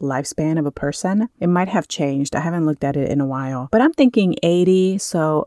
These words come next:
forty is kinda like the halfway mark of my life, you know? And so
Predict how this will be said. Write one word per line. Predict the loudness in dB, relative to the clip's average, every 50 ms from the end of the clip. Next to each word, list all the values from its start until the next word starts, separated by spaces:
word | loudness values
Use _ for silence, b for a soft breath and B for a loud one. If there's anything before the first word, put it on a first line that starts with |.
| -6
forty | -12 -6 _ 2 2 4 4 4 4 2
is | 2 -2
kinda | -4 -4 -2 0 0 0 0 -2
like | -2 -2 -2 -2 -2 -4 -8 -14 _ _ _ _
the | 0 0 0
halfway | 0 -2 -2 0 0 0 -2 -2 -2 0 0 2 0 0 -2 -4 -4 -6 -8 _ _ -2
mark | 0 2 2 4 2 2 0 -4 -8 _ -16 -10 _ -4
of | -2 -2 0
my | -2 -2
life, | -2 -2 -2 -4 -6 -6 -4 -2
you | 0 0
know? | 2 2 0 0 0 0
And | 0 0 2 0
so | -2 -2 -2 0 2 2 2 2 0 0 -2 -4